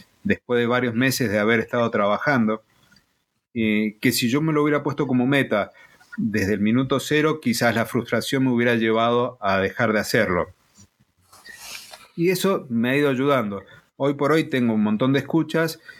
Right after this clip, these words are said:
que si las comparo con un canal a lo mejor de marketing, son nada, pero si las comparo con otros podcasts de la misma categoría, eh, son muchísimas.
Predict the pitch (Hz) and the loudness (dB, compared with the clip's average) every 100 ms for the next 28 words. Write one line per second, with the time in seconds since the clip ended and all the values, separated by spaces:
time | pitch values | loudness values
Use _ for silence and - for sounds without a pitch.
0 | - _ _ 113 - 110 - 104 135 151 | -20 _ _ -2 2 0 -2 -4 0 0
1 | 143 104 120 127 113 127 131 120 110 107 | 0 0 0 0 0 2 2 2 0 -2
2 | 113 104 120 131 123 117 107 90 90 _ | 0 2 2 2 0 0 0 -2 -8 _
3 | _ - _ _ _ _ 92 - - 107 | _ -20 _ _ _ _ -14 -10 -6 -6
4 | 104 139 117 117 131 - - _ _ _ | -2 0 0 -2 -4 -16 -20 _ _ _
5 | _ _ _ 127 120 117 131 120 123 123 | _ _ _ -2 0 0 0 0 0 -2
6 | 127 160 160 - _ - 135 143 - 151 | 0 0 -2 -6 _ 0 0 0 -2 -4
7 | 151 147 - 165 160 156 139 - _ 107 | -2 -4 0 -2 0 -2 -2 -6 _ -2
8 | 107 107 110 127 131 131 127 127 127 139 | 2 2 2 2 0 -2 0 0 2 2
9 | 147 160 160 _ - 101 98 95 85 - | 2 0 -2 _ -2 0 2 0 -2 -2
10 | 127 123 165 135 107 90 90 | 0 2 2 2 0 -2 -6